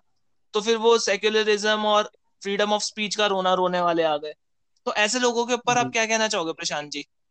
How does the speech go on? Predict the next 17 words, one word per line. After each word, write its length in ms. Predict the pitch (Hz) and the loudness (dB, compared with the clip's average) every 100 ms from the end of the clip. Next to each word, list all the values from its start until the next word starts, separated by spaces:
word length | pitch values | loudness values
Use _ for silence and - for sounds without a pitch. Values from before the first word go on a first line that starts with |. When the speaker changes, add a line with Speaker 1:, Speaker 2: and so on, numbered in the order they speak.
| _ | _
Speaker 1:
इन्हें 160 | 196 233 | -4 -2
उस 220 | 226 - | -2 -2
समय 200 | 247 247 | -2 0
नहीं 120 | 262 | -2
दिख 160 | 240 226 | -4 -2
रहा 140 | 220 | -2
था 100 | 208 | 0
जब 180 | 214 214 | 0 0
ये 100 | 214 | 0
आदमी 340 | 214 196 202 208 | 0 0 -2 -2
गलत 220 | 190 202 | -2 -2
स्टेटमेंट 480 | - 208 190 196 196 | -4 -2 -2 -4 -4
दे 120 | 180 | -4
रहा 140 | 156 143 | -4 -4
था? 180 | 139 - - _ _ _ _ | -8 -10 -20 _ _ _ _
Speaker 2:
देखिए, 160 | 139 175 - _ _ _ _ _ - | -20 -18 -18 _ _ _ _ _ -16
फ्रीडम, 200 | 147 | -12